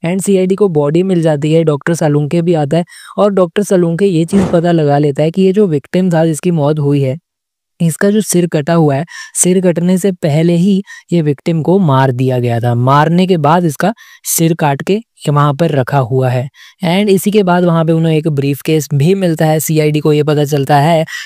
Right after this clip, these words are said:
कि इस ब्रीफकेस के अंदर काफ़ी सारे अलग-अलग लोगों के डेथ सर्टिफिकेट्स पड़े हैं। तो गाइस, इस तरह का एक मिस्टीरियस केस था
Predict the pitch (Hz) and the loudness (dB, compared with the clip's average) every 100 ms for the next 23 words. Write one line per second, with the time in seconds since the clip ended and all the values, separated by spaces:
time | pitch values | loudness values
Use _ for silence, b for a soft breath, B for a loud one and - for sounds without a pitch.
0 | - 202 185 151 175 214 - 202 175 185 | -4 -2 0 0 0 -2 -2 -2 -2 -4
1 | 170 185 185 156 175 - B - 156 160 | -2 0 0 2 0 -4 B 0 0 0
2 | 208 185 160 165 - 160 160 156 156 156 | 0 2 2 2 2 0 2 2 2 0
3 | 156 - 143 143 156 165 160 156 135 156 | -2 -2 -2 0 0 0 0 0 0 -2
4 | - - 147 151 139 160 160 147 175 170 | -2 -2 -2 -2 -2 0 0 0 -4 -4
5 | B B - 147 131 120 127 - _ _ | B B -4 -2 -2 -4 -8 -12 _ _
6 | 180 196 208 202 180 202 202 202 202 196 | 0 2 2 0 0 0 0 0 0 0
7 | 165 - 156 160 180 - 156 175 - | -2 -2 0 0 -2 -2 0 0 2